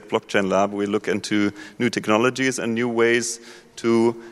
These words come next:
interact with, uh, organizations and, and companies. So what is the typical setup? If you say Sovereign is an open platform, how would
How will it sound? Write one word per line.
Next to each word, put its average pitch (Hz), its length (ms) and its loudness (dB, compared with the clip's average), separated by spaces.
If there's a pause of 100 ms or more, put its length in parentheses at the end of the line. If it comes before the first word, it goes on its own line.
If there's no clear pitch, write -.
interact - 680 0
with, 107 380 0
uh, 98 240 2
organizations 107 1040 0
and, 104 460 -2
and 98 180 -2
companies. 113 560 0
So 110 300 4 (320)
what 147 180 -2
is 165 140 0
the 156 80 0
typical 139 400 0
setup? 110 420 2
If 110 160 -6
you 120 60 -4
say 120 260 0
Sovereign 117 480 2
is 107 140 0
an 110 100 0
open 110 240 -2
platform, 98 600 0 (380)
how 127 200 2
would 139 500 2